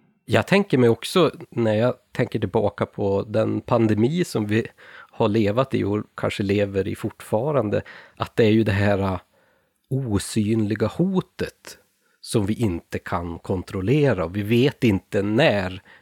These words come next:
vi blir drabbad eller om vi blir drabbad, vilket gör det väldigt bra att skapa berättelser om hur man kan få det här och vilken effekt det ger också.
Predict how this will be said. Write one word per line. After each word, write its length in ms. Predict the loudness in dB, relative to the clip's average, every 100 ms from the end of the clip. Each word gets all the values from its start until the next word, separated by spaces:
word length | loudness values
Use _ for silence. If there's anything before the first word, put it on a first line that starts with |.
| _
vi 100 | -4
blir 160 | -4
drabbad 560 | -6 -4 -4 -4 -8 -8
eller 240 | -8 -8 0
om 340 | 4 4 2 -2
vi 140 | -4
blir 180 | -4 -6
drabbad, 640 | -4 -4 -4 -8 -10 -10 -20 _ _ _ _ _
vilket 460 | -4 -4 -8 -8 -4
gör 280 | -2 0
det 140 | -2 -4
väldigt 500 | -4 -6 -6 -10 _
bra 360 | -4 -2 -4 -6
att 340 | -12 _ -20 _ _ _ _ _ _ _ _ _ _
skapa 680 | -16 -16 -4 -2 -2 0 2
berättelser 800 | 2 2 -2 _ -6 -4 -2 -2
om 300 | -2 -4 -6
hur 320 | 2 4 4 4
man 240 | 2 0
kan 200 | -2 -2
få 280 | 2 2 2
det 120 | 0
här 440 | 0 -2 -2 -6 _ -20 -20 _
och 280 | -4 -2 -4 -8 _ _ _ _ _
vilken 460 | 2 2 -2 -6 -6
effekt 440 | 0 -2 -2 -10 -20
det 220 | -8 -8
ger 600 | 0 0 0 -4 -8 -12
också. 440 | -14 -14 -14 -14